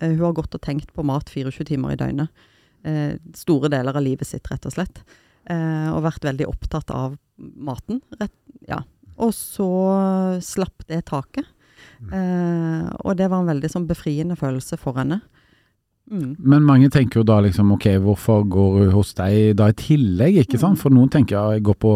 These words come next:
Speaker 3: vektreduserende medikamenter, og så trenger jeg ikke noe mer oppfølging.» Men tydeligvis så går hos deg i tillegg, og, og hvorfor gjør du det?
Speaker 1: Det er jo for å få hjelp til å bygge opp et kosthold som faktisk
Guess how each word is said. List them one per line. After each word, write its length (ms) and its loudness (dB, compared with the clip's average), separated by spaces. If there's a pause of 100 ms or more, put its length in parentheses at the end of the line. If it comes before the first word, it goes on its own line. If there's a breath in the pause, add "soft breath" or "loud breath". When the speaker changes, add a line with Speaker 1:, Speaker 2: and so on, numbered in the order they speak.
Speaker 3:
vektreduserende 1160 0
medikamenter, 600 2
og 80 0
så 80 2
trenger 280 2
jeg 80 -2
ikke 80 6
noe 80 8
mer 120 4
oppfølging.» 360 0
Men 120 6 (480 loud breath)
tydeligvis 400 4
så 80 0
går 160 6
hos 140 -2
deg 180 4
i 80 2
tillegg, 560 -2
og, 320 2
og 220 -6 (100)
hvorfor 240 0
gjør 240 2
du 80 0
det? 60 -2 (720 loud breath)
Speaker 1:
Det 220 0
er 80 4
jo 100 0
for 160 -2
å 40 -10
få 120 -2
hjelp 360 -2
til 160 -2
å 160 -4
bygge 360 -2
opp 320 -8
et 160 -12
kosthold 400 -8
som 160 -8
faktisk 400 -12